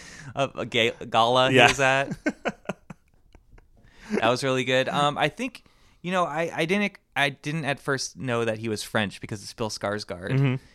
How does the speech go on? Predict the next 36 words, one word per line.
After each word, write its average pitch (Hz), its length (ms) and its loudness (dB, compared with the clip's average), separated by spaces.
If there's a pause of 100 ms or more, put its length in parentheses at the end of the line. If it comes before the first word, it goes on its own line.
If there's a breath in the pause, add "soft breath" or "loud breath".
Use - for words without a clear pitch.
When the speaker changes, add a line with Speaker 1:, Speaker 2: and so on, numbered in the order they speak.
(140 soft breath)
Speaker 1:
and 110 120 -6
he's 101 520 -6
Swedish, 107 720 -6
and 101 300 -4
Speaker 2:
Yeah. 90 180 0
Speaker 1:
I 117 80 -2
mean, 110 160 -2
whatever, 110 380 0
it 101 200 -6
doesn't 117 300 -4
really 107 220 -4
matter. 104 400 0 (240 soft breath)
But 123 140 -2
he, 123 260 -6
he's 117 320 -8
even 117 160 -8
like, 107 180 -4
"Oh, 117 340 2
he 113 200 -10
mentions 113 340 -8
his 107 140 -8
father." 104 400 2
I'm 95 80 -8
like, 98 280 -8
ooh, 113 160 -4
now 101 120 -4
I 107 80 -2
wanna 113 160 -4
see 127 120 -10
Stellan 104 380 -4
Skarsgård - 540 -4
in 131 100 4
these 104 180 -4
Speaker 2:
<laughs> - 0 -
Speaker 1:
movies. 135 400 -2
Speaker 2:
Yes. - 800 -4